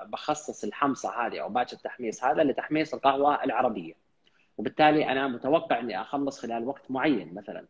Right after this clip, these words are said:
أو راح أشوف عملية التحميص ونضوج البن. مثلًا بختار بي فايف، profile خمسة، اللي هو البروفايل الأطول من وصفات التحميص،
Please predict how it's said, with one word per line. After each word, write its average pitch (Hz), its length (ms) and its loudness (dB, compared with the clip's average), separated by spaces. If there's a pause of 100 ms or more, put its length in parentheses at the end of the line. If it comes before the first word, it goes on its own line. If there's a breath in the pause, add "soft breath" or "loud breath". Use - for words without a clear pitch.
(600)
أو 196 280 6 (100)
راح 143 220 -6
أشوف 175 460 -6
عملية 135 300 -2
التحميص - 800 -8
ونضوج 139 520 4
البن. 160 440 -2 (540)
مثلًا 127 300 2
بختار 143 520 4 (260)
بي 175 120 4
فايف، 117 440 0 (220)
profile 110 420 -2
خمسة، 151 500 0 (400)
اللي 117 120 0
هو 123 100 2
البروفايل 117 440 0
الأطول 139 520 0 (680)
من 120 160 -2
وصفات 113 400 0
التحميص، 143 640 -4